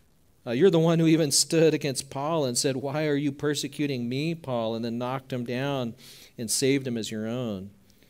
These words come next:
And we pray, Father, you do that very thing this morning, Lord, that you would call whoever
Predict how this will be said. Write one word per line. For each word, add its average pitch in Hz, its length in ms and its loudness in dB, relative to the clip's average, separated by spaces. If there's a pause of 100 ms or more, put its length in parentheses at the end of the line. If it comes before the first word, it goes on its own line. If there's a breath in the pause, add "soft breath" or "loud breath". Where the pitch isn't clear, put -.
(140 soft breath)
And 117 80 -6
we 156 60 2
pray, 156 240 6
Father, 135 300 2
you 135 120 0
do 139 120 -2
that 127 160 2
very 131 280 2
thing 139 360 -4
this 117 180 -4
morning, 120 460 -4
Lord, 113 320 -4
that 110 120 -2
you 120 140 -4
would 120 100 -6
call 127 520 -2 (160 soft breath)
whoever 131 600 0